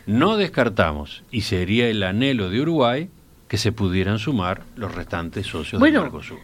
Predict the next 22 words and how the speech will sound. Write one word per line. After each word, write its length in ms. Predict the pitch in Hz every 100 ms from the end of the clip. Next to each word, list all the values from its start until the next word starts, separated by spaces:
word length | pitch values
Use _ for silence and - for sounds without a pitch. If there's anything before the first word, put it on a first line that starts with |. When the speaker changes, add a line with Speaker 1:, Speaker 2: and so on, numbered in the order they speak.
| -
Speaker 2:
eh, 240 | 240 202 -
eso, 640 | 254 302 - 415 208 131 117 - - - - - - - - -
nosotros, 640 | 156 151 185 208 294 - 147
si 160 | - 190
nosotros 500 | 156 156 175 190 196 - -
bregamos 580 | 175 175 185 208 196
por 220 | - 165 170
un 120 | 190
acuerdo, 680 | 214 240 220 208 240 311 - - -
por 160 | - 156
supuesto 400 | 165 156 285 214
que 100 | 170
estamos 340 | 156 160 160
de 80 | 160
acuerdo, 500 | 156 175 180 160 131 - - - -
que 120 | -
sería 360 | 170 165 180 190
deseable 760 | 170 165 247 240 185 151 160
eso. 240 | 165 - 139
Speaker 1:
Ujú. 460 | - - 101 92 -
Speaker 2:
Ahora 240 | 190 190
bien, 320 | 180 165 147